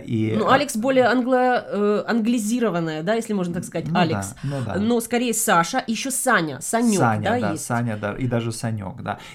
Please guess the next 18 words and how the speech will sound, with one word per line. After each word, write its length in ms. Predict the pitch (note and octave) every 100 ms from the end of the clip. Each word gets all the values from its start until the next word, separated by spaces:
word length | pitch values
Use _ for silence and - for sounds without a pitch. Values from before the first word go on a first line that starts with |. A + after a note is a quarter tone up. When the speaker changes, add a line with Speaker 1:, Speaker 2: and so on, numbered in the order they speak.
| -
Speaker 1:
Вот 300 | - A#2+ B2
эти 200 | C3+ B2+
ф-, 160 | A2+ -
различные 580 | B2 B2 C3+ - A#2+
многочисленные 640 | A#2 A2+ B2 B2 B2 B2+ B2
формы 540 | B2 G3+ A#3+ G#3 D#3
уменьшения, 920 | A#2+ B2 B2 A#2+ - C3 A2+ G#2 G#2 - - -
они 420 | - A2+ B2+ E3
отражают, 640 | E3 C3 - A#2+ C3+ C#3 C3
они 220 | A#2 C3
несут, 420 | C3+ C3 B2+ -
каждая, 440 | - D3 C3 C3 A#2+ -
э, 220 | A#2+ A2
каждая, 320 | C#3 C#3 B2+
каждая 320 | - C#3 C3+ C3
из 80 |
них 160 | B2+ B2+
несет 280 | A#2 C3